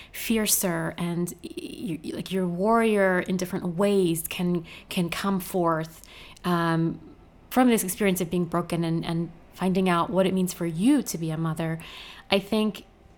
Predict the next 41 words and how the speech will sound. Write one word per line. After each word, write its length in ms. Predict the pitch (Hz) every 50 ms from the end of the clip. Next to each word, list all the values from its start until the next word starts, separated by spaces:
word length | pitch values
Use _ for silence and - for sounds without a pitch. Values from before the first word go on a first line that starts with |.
| _ - - - - - - -
that's 240 | - 214 220 214 -
encouraging 680 | 247 247 240 - - 359 339 262 202 175 170 165 165
because 420 | 165 180 180 - 226 214 208 185 -
there 320 | - 185 220 214 214 208 208
are 60 | 202
some 240 | - - 240 233 214
who 120 | 202 226
might 320 | 220 208 202 202 196 - - - - - - - -
never 240 | 214 220 202 220
have 160 | 202 208 202 180
had 200 | 185 196 190 180
an 60 | 175
experience 600 | 170 - - - 269 285 269 233 208 190 - -
like 160 | 170 165 -
that 320 | - 165 165 165 165 -
and 120 | - 175 175
just 200 | 175 175 - -
feel 100 | - 185
like 140 | 180 175 165 - - - - -
breaking 540 | 202 - - 185 190 190 190 208 185 185 180
means 240 | 175 170 170 160
I'm 120 | 160 160 165
gonna, 180 | 175 165 165 165
I'm 100 | 170 170
never 220 | 165 165 160 160 156
gonna 160 | 165 160 151
be 100 | 160 156
put 200 | 160 - - -
together 420 | - 185 175 180 160 160 170 165
again. 380 | 160 160 - 160 160 156 165 175 - - - - - - - -
And 240 | - 185 185 185 180
it, 240 | 175 175 - - - -
it, 180 | - 170 - - -
it 340 | 180 180 175 170 175 185 185 -
actually 320 | 180 180 185 - - 185
can 340 | 175 - - - 196 190 185
mean 300 | 180 175 165 165 160 156
that 240 | 160 151 151 151 - - - - - - - - _ _ -
all 300 | 190 202 208 214 214 208
of 140 | 196 180 160
these, 400 | 180 170 165 160 160 - -